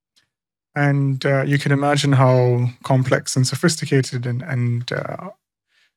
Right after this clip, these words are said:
costly that is. And, uh, this new paradigm enables us to essentially leapfrog that requirement and, and use A I to,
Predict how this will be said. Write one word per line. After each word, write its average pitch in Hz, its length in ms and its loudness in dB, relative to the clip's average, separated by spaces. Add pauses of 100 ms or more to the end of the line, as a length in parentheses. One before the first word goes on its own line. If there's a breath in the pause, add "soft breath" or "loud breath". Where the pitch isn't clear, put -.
(120)
costly 165 480 0
that 139 240 -4
is. - 320 -6 (240)
And, 131 640 0
uh, 127 1080 -4 (280)
this 143 240 -2
new 170 140 2
paradigm 156 480 2
enables 143 460 0
us 135 180 0
to 135 100 -4
essentially 139 560 0
leapfrog 143 800 -2
that 135 240 -4
requirement 131 720 -4 (840 soft breath)
and, 131 380 0
and 131 160 0
use 143 320 0
A 139 240 2
I 139 200 4
to, 131 360 0